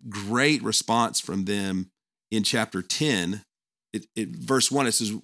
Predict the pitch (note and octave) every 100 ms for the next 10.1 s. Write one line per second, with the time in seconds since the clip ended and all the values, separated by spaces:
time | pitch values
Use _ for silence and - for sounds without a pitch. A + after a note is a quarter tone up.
0 | _ - A2+ A#2+ A#2 - C3+ D#3+ D#3+ C#3+
1 | A2 - C#3 B2 G#2 G#2 A2 G#2+ - G2+
2 | - C#3 - D#2 E2 F#2 A#2 D#3+ - G#2
3 | G2 F#2 - - C3+ D3 - A2+ G#2 -
4 | G2 G#2 A2 B2+ C#3 G#2+ - G2 F#2+ B2
5 | C3+ B2+ G2 G2 A2+ A2 F#2+ - _ _
6 | _ B2+ A2+ G#2 B2+ D3 E3 C#3 A#2 A#2+
7 | G#2+ - C3+ B2+ A2+ G#2 G#2+ A2+ A2+ A2
8 | G#2 F#2+ F2+ A#2 G#2+ F#2+ F2 G2+ G#2 F#2+
9 | - B2+ A2 F#2 F2 F2 F2+ G#2+ F#2 E2+
10 | F2